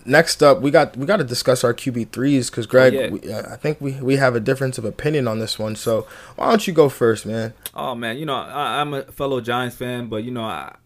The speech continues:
Speaker 2: I give credit when credit is due. This man, Dak Prescott, is my number three quarterback of the fantasy f-, year for twenty twenty. Uh, let's talk about my man Dak right now. My man finished, you know,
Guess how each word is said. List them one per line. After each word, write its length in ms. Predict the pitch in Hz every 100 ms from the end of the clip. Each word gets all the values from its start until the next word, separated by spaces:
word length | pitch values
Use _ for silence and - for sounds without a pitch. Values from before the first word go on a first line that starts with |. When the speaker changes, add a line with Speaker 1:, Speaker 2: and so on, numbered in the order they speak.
| _
Speaker 2:
I 180 | 104 120
give 200 | 143 135
credit 260 | 143 131
when 120 | 123 113
credit 280 | 127 117 113
is 100 | 87
due. 320 | 110 117 110 _ _ _ -
This 140 | -
man, 400 | 143 135 131 127 - _
Dak 240 | 131 127 -
Prescott, 400 | 113 - 113 107
is 100 | 107
my 100 | 104
number 200 | 104 101
three 160 | 101
quarterback 480 | - 101 95 95 92
of 100 | 95
the 100 | 95
fantasy 360 | - 95 90 95
f-, 220 | - -
year 240 | 101 95 - _ -
for 100 | 104
twenty 280 | - 98 95
twenty. 340 | 98 95 95 - _ _
Uh, 140 | 107 113
let's 140 | 123
talk 140 | 147 120
about 120 | 101
my 120 | 101
man 200 | 101 95
Dak 240 | 98 98
right 160 | 101 98
now. 180 | 98 101
My 100 | 120
man 200 | 139 143
finished, 420 | - 131 120 -
you 60 | 127
know, 220 | 107